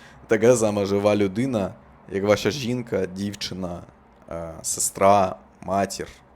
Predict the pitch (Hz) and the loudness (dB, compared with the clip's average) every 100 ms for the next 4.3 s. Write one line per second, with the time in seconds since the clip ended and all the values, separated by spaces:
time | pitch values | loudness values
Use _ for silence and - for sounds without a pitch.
0 | _ _ - - - - - - - _ | _ _ -20 -20 -20 -20 -20 -20 -20 _
1 | - - - - _ _ - _ _ _ | -20 -20 -20 -20 _ _ -20 _ _ _
2 | _ - _ - - _ - - - - | _ -20 _ -20 -20 _ -20 -20 -20 -10
3 | 117 151 143 147 135 107 104 101 139 - | -6 -4 -4 -4 -4 -4 -6 -8 -6 -6
4 | 98 90 | -8 -10